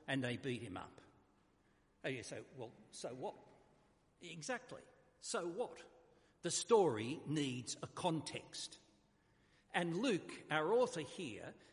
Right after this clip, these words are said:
tells us in the very first chapter, Luke chapter one, that he's writing for his patron, a man by the name of Theophilus, and he wants Theophilus to have certainty of the things that Luke's writing about. And Luke says, "I've done my research,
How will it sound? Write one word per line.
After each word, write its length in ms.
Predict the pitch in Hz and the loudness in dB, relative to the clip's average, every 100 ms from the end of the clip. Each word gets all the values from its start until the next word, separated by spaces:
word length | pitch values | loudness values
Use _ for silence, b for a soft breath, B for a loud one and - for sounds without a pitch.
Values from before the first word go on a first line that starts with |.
| B | B
tells 320 | 214 214 190 | -2 -2 -2
us 160 | 175 - | -6 -6
in 80 | 151 | -6
the 80 | |
very 340 | 127 196 262 247 | -4 0 0 -2
first 460 | - 196 180 - | -4 -2 0 -2
chapter, 400 | - 202 - 110 | -2 -4 -4 -6
Luke 280 | 113 170 240 | -2 0 -2
chapter 360 | - 185 - 156 | -4 -4 -4 -6
one, 320 | 127 147 98 | -4 -6 -6
that 100 | 127 | -8
he's 240 | 151 123 165 | -8 -8 0
writing 420 | 196 226 208 170 | 0 0 -2 -6
for 140 | 151 | -6
his 200 | 131 131 | -6 -6
patron, 520 | - 196 180 - 104 | -4 -2 -2 -4 -6
a 40 | 110 | -2
man 280 | 143 170 147 | -2 -2 0
by 180 | 147 | 0
the 100 | 139 | 0
name 240 | 135 139 127 | 0 0 -2
of 100 | 127 | -6
Theophilus, 760 | 131 160 156 107 95 - - - B B B | -4 -2 -2 -6 -8 -8 -10 -12 B B B
and 100 | 170 | -4
he 80 | 165 | -2
wants 320 | 151 220 254 | 0 -2 -2
Theophilus 600 | - 202 180 - 165 160 | -6 0 0 0 -4 -4
to 100 | - | -4
have 200 | 139 151 - | -4 -4 -4
certainty 880 | - 226 226 226 147 - 113 135 - B B - | 4 4 4 0 -6 -6 -8 -8 -12 B B -2
of 180 | 165 | 0
the 100 | 160 | 0
things 400 | 143 190 185 175 | -2 0 0 -2
that 180 | 180 165 | -2 -2
Luke's 340 | 147 147 - 135 | -2 -2 -4 -2
writing 480 | 170 175 175 160 | 0 0 0 -4
about. 480 | 120 - 98 160 - - B B | -6 -4 -2 -4 -6 -14 B B
And 260 | 151 160 160 | 0 2 4
Luke 240 | 247 - | 4 4
says, 340 | - 170 139 - | 0 0 0 -2
"I've 280 | 139 143 120 | 0 0 0
done 280 | 170 240 285 | 2 4 2
my 160 | 202 180 | 0 -2
research, 880 | 165 185 180 - 101 92 - - | 0 0 0 -4 -4 -6 -8 -12